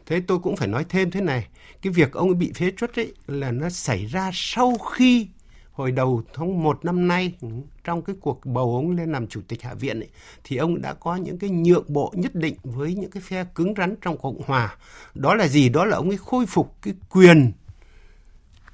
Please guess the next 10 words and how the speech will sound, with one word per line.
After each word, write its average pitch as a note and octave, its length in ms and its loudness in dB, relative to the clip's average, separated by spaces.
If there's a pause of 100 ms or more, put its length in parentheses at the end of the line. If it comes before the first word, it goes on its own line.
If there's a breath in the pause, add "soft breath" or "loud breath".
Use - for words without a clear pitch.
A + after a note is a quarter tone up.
(180)
của G#2 280 -2 (160)
chỉ G2+ 160 -4
cần C#3 300 4
một D#3 340 10 (840)
hạ D#3 180 -4
nghị B2+ 200 -4
sĩ - 220 -6
thôi F3+ 280 -4
mà C3 140 -6
đòi A#2+ 560 4